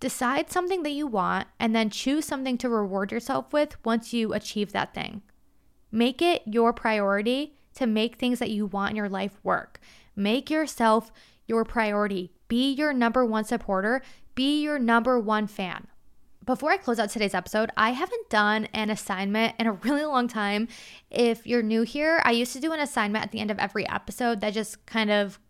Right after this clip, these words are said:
correlated with whatever topic we're talking about. So for this week's assignment, I want you to think of five things or more, but start with five things in your life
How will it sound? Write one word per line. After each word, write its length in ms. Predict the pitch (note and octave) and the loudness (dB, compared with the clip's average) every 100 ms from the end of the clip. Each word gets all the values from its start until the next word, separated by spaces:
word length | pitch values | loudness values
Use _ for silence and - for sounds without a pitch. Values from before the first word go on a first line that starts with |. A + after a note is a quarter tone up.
| _ | _
correlated 720 | - A3+ A3 A3+ A3 G#3+ G3 | -2 2 4 4 2 0 -2
with 320 | F#3 G3+ G3+ | -2 -2 -4
whatever 320 | F#3+ A3 G3 G#3 | 0 2 2 2
topic 460 | G#3 G3 G3 G3+ - | 0 -2 -2 -6 -4
we're 100 | G#3+ | -4
talking 300 | G#3 G3 F#3+ | 0 0 0
about. 300 | A3+ C4+ C#4 - - - - - | 4 6 6 -2 -20 -20 -20 -16
So 320 | - C4+ A3 | 4 6 6
for 180 | - A3+ | 2 0
this 300 | - E4+ - | 2 2 4
week's 200 | F#4+ F#4+ | 2 0
assignment, 580 | - A3+ G3+ F3+ F3+ - - | 2 2 2 2 0 -2 0
I 100 | A3+ | 0
want 320 | G#3+ A#3 C4+ | 2 0 0
you 160 | E4+ G4+ | 2 0
to 60 | |
think 200 | G4 D4+ | 0 -2
of 120 | A#3 | -2
five 480 | - - G#3+ A3 C4+ | -4 -2 0 2 0
things 320 | C#4 A#3 A3+ A3+ | -2 -2 -2 2
or 200 | B3 D#4+ | 4 4
more, 340 | B3+ F#3+ F#3+ - - - | 4 4 2 -2 -14 -6
but 100 | - | -4
start 220 | A#3+ B3+ B3 | 0 0 2
with 140 | E4 | 0
five 300 | - A3+ D4 | 4 4 4
things 300 | - B3 A#3+ | 2 0 0
in 40 | |
your 140 | B3+ A#3+ | 0 2
life 280 | G3 F#3+ | 2 0